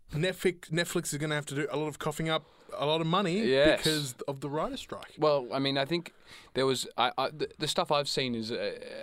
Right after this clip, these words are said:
Speaker 2: a lot of people are saying, um, with the switch to streaming, it now means that writers just don't make as much money.
Speaker 1: Well, I mean, that's not a good thing.
Speaker 2: It isn't a good thing, and, and the C E Os are making billions of dollars.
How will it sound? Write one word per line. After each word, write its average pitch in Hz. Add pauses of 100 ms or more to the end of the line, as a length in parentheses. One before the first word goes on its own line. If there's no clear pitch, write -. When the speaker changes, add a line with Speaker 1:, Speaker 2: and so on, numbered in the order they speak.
(120)
Speaker 2:
a 117
lot 135
of 139
people 123
are 117
saying, 117 (840)
um, 107
with 120
the 113
switch -
to -
streaming, 110 (480)
it -
now 107
means 110
that -
writers 98
just -
don't 85
make 73
as -
much -
money. -
Speaker 1:
Well, 104
I -
mean, 104
that's -
not 113
a -
good 139
thing. - (160)
Speaker 2:
It 113
isn't 143
a 165
good 147
thing, 151
and, 131
and 123
the 120 (120)
C 165
E 143
Os 151
are 127
making 113 (840)
billions 160
of 151
dollars. 151